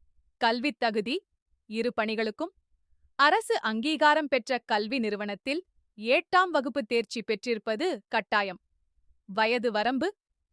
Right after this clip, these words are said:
அதிகபட்சம் நாற்பது வயது வரை விண்ணப்பிக்கலாம். ஊதியம்:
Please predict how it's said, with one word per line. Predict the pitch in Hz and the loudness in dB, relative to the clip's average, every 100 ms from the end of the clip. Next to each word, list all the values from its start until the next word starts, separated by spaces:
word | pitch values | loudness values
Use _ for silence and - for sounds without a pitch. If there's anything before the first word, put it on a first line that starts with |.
| _ _ _ - | _ _ _ -2
அதிகபட்சம் | 240 320 359 311 254 - 320 440 _ - | 0 2 4 2 2 0 -2 -4 _ -6
நாற்பது | 226 262 - 381 339 | 0 2 2 -2 0
வயது | 233 226 220 | 0 0 0
வரை | 214 233 262 | 0 0 -2
விண்ணப்பிக்கலாம். | 214 208 208 - 196 208 - _ _ _ _ _ _ - | -4 -4 -6 -6 -8 -8 -16 _ _ _ _ _ _ -10
ஊதியம்: | 226 254 247 247 330 | -4 -2 -2 -2 -2